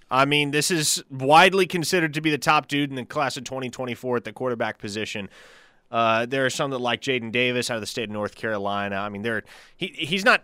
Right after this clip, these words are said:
the clear top guy. There are plenty of other contenders in that regard, but, uh, many would agree that D J Lagway is squarely within the gr-, the top five,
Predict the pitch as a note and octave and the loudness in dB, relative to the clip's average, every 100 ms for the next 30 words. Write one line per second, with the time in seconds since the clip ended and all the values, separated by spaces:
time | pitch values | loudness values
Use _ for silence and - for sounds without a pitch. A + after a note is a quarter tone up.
0 | B2+ B2+ - F3+ G3+ D#3 - D3 A#2 - | -2 -4 -2 0 2 2 2 0 0 0
1 | A2+ A2+ B2 - C#3+ B2 A#2+ A#2+ - A2 | -2 0 -4 -4 -4 -4 -4 -4 -6 -10
2 | B2+ A#2+ A2 G#2+ G#2+ G2+ G2+ G#2 G#2 F#2+ | -8 -4 -6 -4 -6 -6 -6 -2 -2 -2
3 | F#2+ A2 G2+ - - - _ B2 A#2+ B2+ | 0 0 0 -8 -20 -20 _ -2 -2 2
4 | F3+ F3+ D#3 D3+ C#3 C3+ C#3 C3 B2+ B2 | 4 4 4 2 2 0 0 2 0 -2
5 | B2 C3 A#2+ A#2 A2+ A2+ A2+ G#2+ G2+ F#2+ | -2 -2 0 0 0 0 0 0 -2 -4
6 | - - - - C3 B2 A#2+ G2+ A#2+ G#2+ | -6 -4 -6 -2 -2 -2 -2 -4 -8 -8
7 | F#2 - B2 A#2+ A#2+ - - C3+ - - | -10 -14 -14 -8 -8 -6 -6 -6 -8 -10
8 | - A2+ F2+ E2 D#2+ - | -2 0 0 -2 -8 -16